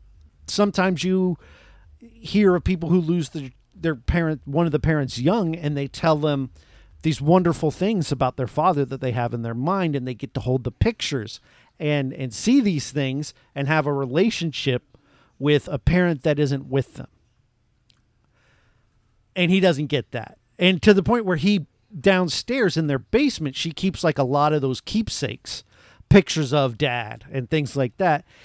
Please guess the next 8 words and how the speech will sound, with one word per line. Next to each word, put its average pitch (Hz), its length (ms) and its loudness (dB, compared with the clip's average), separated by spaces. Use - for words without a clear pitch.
And 170 400 2
the 160 120 2
young 160 280 4
boy 196 600 2
goes 156 240 4
down 139 320 0
there 139 340 -4
and 156 360 -2